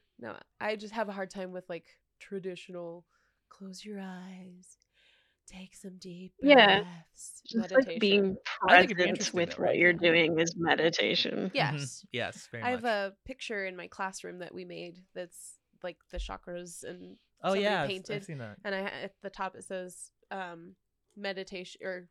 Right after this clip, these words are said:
Speaker 1: yeah, art is meditation, meditation is art.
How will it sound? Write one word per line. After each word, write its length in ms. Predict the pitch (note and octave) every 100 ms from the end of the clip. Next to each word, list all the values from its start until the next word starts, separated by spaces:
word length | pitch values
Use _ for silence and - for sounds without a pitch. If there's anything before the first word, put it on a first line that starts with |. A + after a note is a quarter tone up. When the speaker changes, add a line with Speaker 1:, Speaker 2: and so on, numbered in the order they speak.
| _ _ _ -
Speaker 1:
yeah, 180 | - G3 _ _ _ _ _ -
art 180 | G#3 -
is 140 | G#3+
meditation, 800 | G3 G3+ F#3+ G3 F3+ F3 F#3 F#3 F#3 _
meditation 600 | F#3 F3+ F3+ F3+ E3+ -
is 220 | D#3 E3+ F3
art. 360 | - E3 -